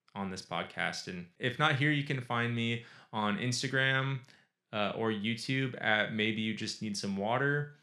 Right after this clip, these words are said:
um, or my personal account at A K A Ocean.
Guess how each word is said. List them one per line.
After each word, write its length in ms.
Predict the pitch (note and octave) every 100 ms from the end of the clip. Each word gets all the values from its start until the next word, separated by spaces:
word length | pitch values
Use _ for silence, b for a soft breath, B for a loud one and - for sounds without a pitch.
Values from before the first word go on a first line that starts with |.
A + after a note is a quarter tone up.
| B B B B
um, 360 | - G2+ G2 F#2 -
or 100 | A2
my 140 | G#2
personal 460 | G2+ C3 B2+ C3+ B2+
account 440 | B2 B2+ B2+ A#2+ - -
at 300 | G#2 G2+ -
A 160 | - G#2+
K 480 | - G#2+ - G#2 G2
A 60 |
Ocean. 560 | A#2 B2 - C3 C3